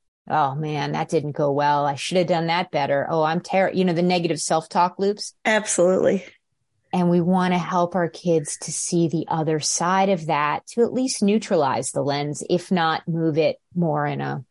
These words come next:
Speaker 1: positive direction. But it's, it's a process and there's no one size fits all, but those are some sort of strategies that I would suggest and some strategies that I, I use myself.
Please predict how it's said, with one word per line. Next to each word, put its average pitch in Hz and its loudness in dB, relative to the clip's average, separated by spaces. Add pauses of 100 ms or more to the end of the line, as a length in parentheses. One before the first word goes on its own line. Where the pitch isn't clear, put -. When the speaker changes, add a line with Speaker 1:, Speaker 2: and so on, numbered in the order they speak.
(120)
Speaker 1:
positive 135 -2
direction. 147 -2
But 175 -2
it's, 214 -8 (320)
it's 226 -2
a 269 0
process 254 0
and 202 0
there's 196 0
no 185 4
one 190 2
size 180 -2
fits 196 -6
all, 185 0 (360)
but - -2
those 196 2
are 196 2
some 175 0
sort 165 0
of 143 -2 (300)
strategies 160 0
that 147 -2
I 143 0
would 139 -2 (180)
suggest 143 -2
and 151 -4
some 160 -4
strategies 143 -4
that - -6
I, 127 -2
I 143 -2
use 139 -6
myself. - -10